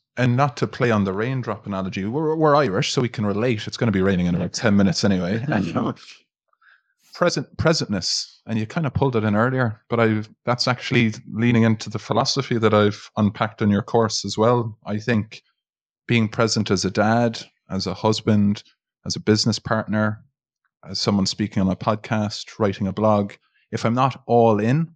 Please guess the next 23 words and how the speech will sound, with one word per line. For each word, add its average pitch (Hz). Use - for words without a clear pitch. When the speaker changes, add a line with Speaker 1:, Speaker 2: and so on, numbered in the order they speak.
Speaker 1:
with 110
what 110
I'm 98
doing, 127
treating 113
a 98
patient, 143
then, 110
then 107
the 101
work 107
or, 104
or 101
whatever 107
that 95
is 95
suffers. -
So 95
I 110
really 101
feel 107
that 92
that's, 110